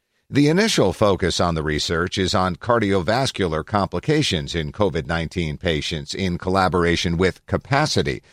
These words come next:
which is an international registry working with over fifty centers worldwide,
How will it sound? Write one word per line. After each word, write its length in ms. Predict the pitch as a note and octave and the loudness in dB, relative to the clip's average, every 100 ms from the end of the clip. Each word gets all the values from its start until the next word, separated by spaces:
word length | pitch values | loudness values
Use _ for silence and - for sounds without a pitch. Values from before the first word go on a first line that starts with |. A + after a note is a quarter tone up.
| _ - | _ -4
which 220 | F2 E2+ | -2 0
is 140 | F2 | 0
an 100 | F#2+ | 2
international 680 | G#2 G2 F2+ F2 E2 F#2 D#2 | 2 2 2 0 0 -2 -2
registry 680 | E2 C#3 G2 F2 F2 D#2+ E2 | -2 -2 -2 -4 -2 -4 -2
working 380 | F#2 G2 F#2+ E2+ | -2 -2 -2 -2
with 160 | F2 F#2 | -2 -2
over 240 | E2+ E2+ | -2 -2
fifty 460 | - D3+ - A#2+ G2+ | -4 -4 -2 -2 -2
centers 520 | - G#2 F#2 E2+ - | 0 0 0 -2 -4
worldwide, 840 | E2+ F#2 F2 D#2 A2+ F#2 C2+ - | 0 0 0 -2 -2 0 -2 -6